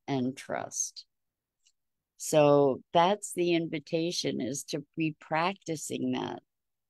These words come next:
Not all of us can access that, that purity of love straight on.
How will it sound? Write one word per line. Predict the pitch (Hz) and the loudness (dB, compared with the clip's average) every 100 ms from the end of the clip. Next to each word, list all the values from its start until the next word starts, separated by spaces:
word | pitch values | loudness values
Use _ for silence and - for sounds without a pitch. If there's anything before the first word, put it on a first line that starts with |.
| _ - | _ -2
Not | 170 175 175 | 4 6 6
all | 175 175 | 6 6
of | 175 | 4
us | 160 151 - | 0 -4 -8
can | - 147 147 - | -4 0 0 -2
access | 160 170 - - 143 135 - - | -4 -4 -6 -2 -2 -2 -4 -4
that, | 147 135 135 131 _ _ - | 0 2 2 -2 _ _ -4
that | 151 143 - | -2 -2 -4
purity | - 156 151 147 147 143 | -8 -2 0 2 2 2
of | 135 139 | 2 0
love | 139 151 156 131 127 | 0 4 4 2 -2
straight | - - 156 151 147 | -8 -6 0 2 4
on. | 147 143 135 80 82 | 2 2 0 -2 -6